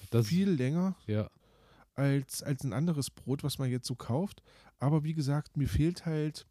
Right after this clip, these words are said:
Speaker 2: mir fehlt halt diese Fluffigkeit so ein bisschen.
Speaker 1: Ja.
Speaker 2: Also, ähm, ich esse auch gerne mal ein schweres Brot, aber das ist schon,
Speaker 1: <laughs>
Speaker 2: das ist hart an der
Speaker 1: Das
Speaker 2: Grenze,
Speaker 1: ist schon
Speaker 2: sagen wir
Speaker 1: sehr
Speaker 2: mal so.
Speaker 1: schwer, ja.
Speaker 2: Richtig, richtig. Ne?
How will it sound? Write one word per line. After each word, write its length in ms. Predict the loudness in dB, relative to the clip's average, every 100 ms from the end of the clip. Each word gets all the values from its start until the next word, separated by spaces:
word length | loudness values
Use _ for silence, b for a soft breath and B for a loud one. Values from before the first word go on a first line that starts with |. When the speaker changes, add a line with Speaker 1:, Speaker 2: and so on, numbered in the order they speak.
| _ _ _ -6
Speaker 2:
mir 100 | -2
fehlt 220 | 0 0
halt 120 | 0 -2
diese 220 | -2 -2
Fluffigkeit 640 | 0 0 -2 -6 -6 -6
so 100 | -6
ein 100 | -6
bisschen. 320 | -6 -8 -4 -2
Speaker 1:
Ja. 80 | -2
Speaker 2:
Also, 320 | -2 -2 -4 B B B B B
ähm, 360 | -2 0 -2 -4 _ _ _ _ -12
ich 140 | -6
esse 140 | -2 -2
auch 120 | -2
gerne 180 | -2 0
mal 100 | -2
ein 60 |
schweres 440 | -4 -4 -2 -4 -8
Brot, 320 | -10 -6 -4
aber 160 | -4 -4
das 180 | -4 -4
ist 120 | -6
schon, 460 | -2 0 0 -4 -10 -20 B B B
Speaker 1:
<laughs> 300 | -6 -4 0
Speaker 2:
das 100 | 2
ist 160 | 2
hart 220 | 2 0 2
an 100 | 2
der 120 | 2
Speaker 1:
Das 80 | 0
Speaker 2:
Grenze, 340 | 4 4 4
Speaker 1:
ist 100 | 4
schon 120 | 6
Speaker 2:
sagen 100 | 6
wir 40 | 8
Speaker 1:
sehr 80 | 8
Speaker 2:
mal 60 |
so. 140 | 8 6
Speaker 1:
schwer, 260 | 4 4
ja. 160 | 2 2
Speaker 2:
Richtig, 580 | 2 0 0 -2 -2 -4
richtig. 360 | -6 -8 -14 _ b b b b
Ne? 200 | -14 -14